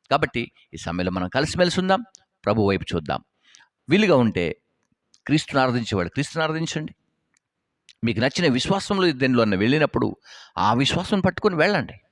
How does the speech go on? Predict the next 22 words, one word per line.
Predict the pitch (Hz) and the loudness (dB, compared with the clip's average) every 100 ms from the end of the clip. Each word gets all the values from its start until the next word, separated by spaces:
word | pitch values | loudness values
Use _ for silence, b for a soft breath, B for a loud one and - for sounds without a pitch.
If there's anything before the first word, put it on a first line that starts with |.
| _ _ _ _ _ _ _ _ | _ _ _ _ _ _ _ _
క్రైస్తవులు | - 226 - 185 135 | 0 0 2 2 2
కూడా | 110 92 | 2 0
ఇతరులను | 73 101 160 156 | 0 0 0 0
కించపరచకూడదు, | - 190 - 151 - - 98 85 85 - _ _ | 0 -2 0 -2 -2 -2 -2 0 -4 -8 _ _
క్రైస్తవులు | 120 160 - 170 | -8 -6 -2 0
కూడా | 156 135 | 0 0
ఇతరులను | - 175 147 | -2 -4 -2
ద్వేషించకూడదు, | 120 165 208 190 156 113 98 95 _ B B B - | -2 -2 -4 -6 -2 0 0 -2 _ B B B -2
క్రైస్తవులు | 165 226 233 208 | 0 4 4 4
కూడా | 185 156 | 2 2
ఇతరుల | 139 226 226 | 2 4 4
పట్ల | 220 - 139 | 2 0 0
గౌరవంగా | 107 98 147 180 165 110 | 0 4 4 6 2 0
ఉండాలి. | 87 87 87 - _ _ _ _ _ _ _ _ _ _ _ _ - | 0 -4 -10 -12 _ _ _ _ _ _ _ _ _ _ _ _ -4
బైబిల్ | 113 151 135 | 2 4 6
తెలియజేస్తోంది, | 160 165 151 - 107 | 4 4 2 2 2
"నిన్ను | 147 175 | 4 6
వలనే | 143 165 | 4 2
పొరుగు | - 117 98 | 2 2 4
వారిని | 95 90 | 2 0
ప్రేమించు" | 82 80 85 - | -4 -6 -6 -8
అని. | 90 - | -10 -18